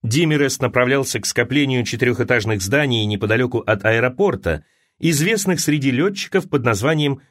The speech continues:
«Квартал стюардесс». Именно здесь жили многие стюардессы, работавшие на разных авиалиниях в аэропорту Линкольна.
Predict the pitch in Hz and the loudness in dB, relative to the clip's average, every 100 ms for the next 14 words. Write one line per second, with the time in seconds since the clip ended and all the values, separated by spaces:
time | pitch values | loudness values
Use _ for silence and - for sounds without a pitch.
0 | _ - 127 123 143 135 120 - 120 104 | _ -2 0 2 0 0 -2 0 0 0
1 | 71 65 - - _ _ _ _ _ _ | -6 -12 -16 -20 _ _ _ _ _ _
2 | _ 156 147 151 151 104 131 117 82 107 | _ 0 2 2 0 0 0 0 -2 0
3 | 101 98 117 110 98 92 - 101 98 131 | 0 0 0 0 0 -2 0 0 0 0
4 | 180 - 101 - - _ - 135 160 196 | -2 0 -2 -4 -18 _ -2 0 2 2
5 | 175 156 151 135 135 139 127 117 - - | 0 0 0 2 2 0 0 -2 -4 -2
6 | 117 110 107 151 190 127 98 98 110 101 | 0 2 0 0 0 -2 -2 0 0 0
7 | 101 104 - 120 87 78 76 71 67 64 | 0 -2 -2 -2 -2 -6 -8 -10 -12 -20